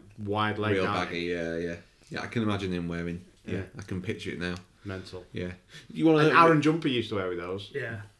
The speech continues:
Speaker 2: What about, do you wanna just, you know, maybe regale us with a couple of tales of maybe of s-, times when Bolly was in Symbiosis?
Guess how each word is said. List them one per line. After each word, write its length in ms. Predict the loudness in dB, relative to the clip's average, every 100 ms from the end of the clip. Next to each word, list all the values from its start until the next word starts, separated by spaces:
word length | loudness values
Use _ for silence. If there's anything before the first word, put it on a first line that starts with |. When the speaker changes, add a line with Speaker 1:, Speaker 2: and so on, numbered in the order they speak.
| -6
Speaker 2:
What 160 | -2
about, 340 | 0 0 -2 -2
do 100 | 0
you 80 | 2
wanna 300 | 4 2 0
just, 260 | -6 -10 -6
you 80 | -6
know, 160 | -6 -8 -16 -20 -20 _ _ -16
maybe 340 | -8 -6 -4
regale 420 | -6 -2 0 2
us 100 | 0
with 140 | -4 -6
a 40 |
couple 260 | -6 -6 -6
of 60 |
tales 340 | -4 -4 -4 -4
of 100 | -6
maybe 280 | -6 -4 -6
of 100 | -10
s-, 200 | -14 -16 -18 -14
times 320 | -6 -4 -2
when 200 | -2 -2
Bolly 220 | 0 0
was 120 | 0 0
in 120 | -4
Symbiosis? 800 | -4 -2 -2 -2 -4 -10 -10